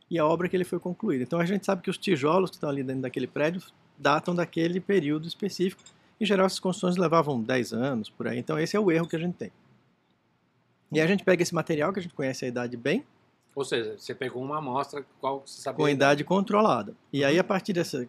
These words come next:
Speaker 1: com essa amostra de idade controlada, a gente consegue a informação do campo.
Speaker 2: Agora, deixa eu fazer uma pergunta.
Speaker 1: Aí a gente faz uma curva.
Speaker 2: Você pegou esse tijolo de Salvador, tá?
Speaker 1: Sim.
Speaker 2: É... Mas se você pegar um tijolo de, da África do Sul, essa medida,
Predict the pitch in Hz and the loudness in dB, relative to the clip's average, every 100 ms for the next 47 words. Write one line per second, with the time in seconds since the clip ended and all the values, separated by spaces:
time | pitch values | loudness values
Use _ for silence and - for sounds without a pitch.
0 | - 175 170 151 143 139 143 135 156 156 | 0 0 0 -2 -4 -2 -4 -4 -4 -2
1 | 185 175 185 180 185 - 196 - 170 170 | 0 0 -2 -4 -6 -4 -4 -2 -2 0
2 | 180 190 180 170 175 180 - 117 160 _ | -2 0 0 0 -4 -2 0 -2 -4 _
3 | _ - 156 170 175 - 190 196 185 160 | _ -20 -6 -4 -2 -4 -4 -2 -2 -4
4 | 131 - 139 160 175 180 202 - 123 110 | -4 0 0 2 0 2 0 0 -2 -4
5 | - 139 175 160 156 156 147 147 151 160 | -6 -4 -2 2 2 0 -4 -6 -4 -4
6 | - 165 156 143 95 - 123 135 - - | -2 -2 2 2 0 -4 -2 -2 -4 -6
7 | 143 - - - 113 104 107 101 95 90 | -4 -4 -8 -16 -8 -4 -2 -2 -2 -4
8 | 87 78 - - _ _ _ _ _ _ | -6 -10 -20 -20 _ _ _ _ _ _
9 | _ _ _ _ - 110 127 - 151 127 | _ _ _ _ -8 0 0 0 -2 -2
10 | 175 180 170 170 127 135 127 117 113 120 | 0 0 0 0 2 2 2 -2 -8 -8
11 | 110 107 98 113 123 - 117 117 - - | -6 -8 0 2 2 2 -4 -4 -4 2
12 | 180 156 113 104 - 151 156 151 170 202 | 4 4 2 -4 -4 -4 -2 0 4 4
13 | 196 | 2